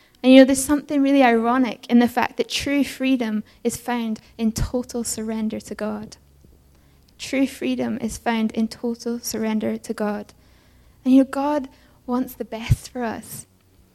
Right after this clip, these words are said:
You know, John ten ten, "The enemy comes to rob, kill, and destroy, but I have come that you may have life and life to the full." You know, everything that God wants for us is because he wants the absolute best for us.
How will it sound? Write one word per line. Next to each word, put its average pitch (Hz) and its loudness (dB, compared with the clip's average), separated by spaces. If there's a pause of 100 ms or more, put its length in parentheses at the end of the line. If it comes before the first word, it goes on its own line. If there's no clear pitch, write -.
(140)
You 254 4
know, 254 8
John 269 4
ten 262 4
ten, 240 0
"The 247 2
enemy 269 6
comes 240 -4
to - -10
rob, 240 -4
kill, 220 -4 (160)
and 220 -2
destroy, 220 -4
but 220 -10
I 240 -6
have 262 -2
come 240 0
that 226 -2
you 226 2
may 233 2
have 220 -8
life 214 -6 (300)
and 220 2
life 214 -4
to 233 -12
the 220 -6
full." 208 -8 (300)
You 254 2
know, 254 6
everything 302 2
that 254 -2
God 240 -4
wants 247 -2
for 226 -12
us 220 -8
is 214 -12
because 220 -4
he 233 -2
wants 226 2
the 220 -10
absolute 233 -4
best 214 -6
for 220 -10
us. - -14